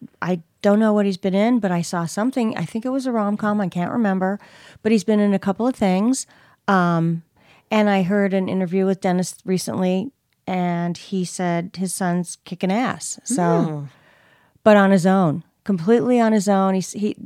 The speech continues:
Speaker 1: so, but, you know, with the name, I
Speaker 2: Well,
Speaker 1: mean, come on.
Speaker 2: but he's got a lot to live up to, though, too.
Speaker 1: Yeah, he
Speaker 2: Two
Speaker 1: does.
Speaker 2: name-worthy parents who are
Speaker 1: Right.
Speaker 2: incredibly sexful. Sexful. <laughs> Successful.
Speaker 1: Successful and
Speaker 2: Well,
Speaker 1: sexy.
Speaker 2: yeah. <laughs>
Speaker 1: Um,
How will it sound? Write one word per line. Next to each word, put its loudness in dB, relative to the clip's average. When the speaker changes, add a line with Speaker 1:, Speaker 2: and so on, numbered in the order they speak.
Speaker 1:
so, 0
but, -8
you -8
know, -16
with -8
the 0
name, -2
I -2
Speaker 2:
Well, 2
Speaker 1:
mean, -4
come -4
on. -12
Speaker 2:
but 2
he's 2
got 0
a 0
lot -2
to -6
live -2
up -6
to, -8
though, -6
too. -6
Speaker 1:
Yeah, -6
he -4
Speaker 2:
Two 2
Speaker 1:
does. 4
Speaker 2:
name-worthy 0
parents -6
who -8
are -4
Speaker 1:
Right. -2
Speaker 2:
incredibly -4
sexful. -8
Sexful. -4
<laughs> 2
Successful. 2
Speaker 1:
Successful 0
and 4
Speaker 2:
Well, 6
Speaker 1:
sexy. 2
Speaker 2:
yeah. 4
<laughs> 10
Speaker 1:
Um, 6